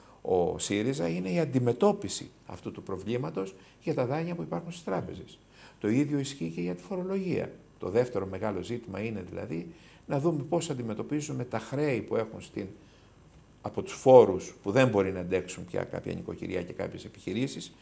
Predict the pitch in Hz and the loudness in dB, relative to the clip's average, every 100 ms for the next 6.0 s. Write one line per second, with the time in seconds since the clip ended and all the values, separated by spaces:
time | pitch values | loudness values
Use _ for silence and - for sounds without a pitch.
0 | - - - 101 107 107 101 - - - | -20 -20 4 8 8 6 -6 -10 -16 -20
1 | - - - 87 90 - 50 50 50 50 | -20 -10 -4 -2 -2 -2 -4 -6 -6 -8
2 | - 50 50 - - 50 - - - - | -10 -10 -12 -12 -12 -12 -14 -8 -4 -2
3 | 98 90 - 135 175 - - - - - | 0 0 0 0 -2 -8 -18 -20 -20 -4
4 | 101 - - - 95 - 123 98 87 - | -4 -4 -14 -6 -4 0 0 2 -2 -4
5 | - 90 90 87 90 107 139 160 196 | -6 -6 -4 -4 2 6 6 4 -4